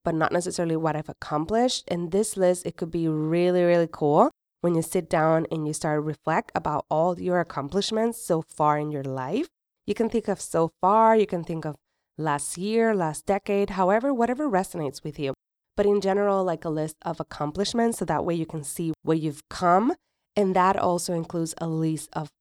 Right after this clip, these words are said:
lessons. And that is, that one is really cool, because then you can see, "Oh my God, I've learned these lessons in this last year." And that helps to reframe. Somebody asked me about failure and making mistakes. How do I recover?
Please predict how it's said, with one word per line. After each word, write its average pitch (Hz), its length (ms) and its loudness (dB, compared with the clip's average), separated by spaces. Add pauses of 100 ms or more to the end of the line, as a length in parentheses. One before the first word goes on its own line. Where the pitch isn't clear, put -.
lessons. 214 880 0 (160)
And 175 160 -4
that 180 200 2
is, 180 260 -4
that 180 240 2
one 180 120 2
is 143 180 -2
really 151 380 2
cool, 139 340 0 (400)
because 170 280 -2
then 170 120 2
you 170 80 -2
can 160 180 -6
see, 170 280 -4
"Oh 202 60 0
my 247 140 -2
God, 240 240 -2
I've 175 160 -2
learned 180 280 0 (340)
these 175 180 -6
lessons 165 560 -2
in 165 120 -4
this 151 180 -6
last 151 380 -4
year." 147 260 -2 (800)
And 202 160 0
that 214 160 4
helps 254 420 2
to 240 140 -2
reframe. 180 520 -2
Somebody 202 400 0
asked 190 340 -2
me 156 220 -2
about 156 560 0 (120)
failure 175 720 0 (760)
and 165 140 0
making 165 280 0
mistakes. 160 440 -2
How - 140 -2
do 165 100 2
I 170 80 4
recover? 156 760 0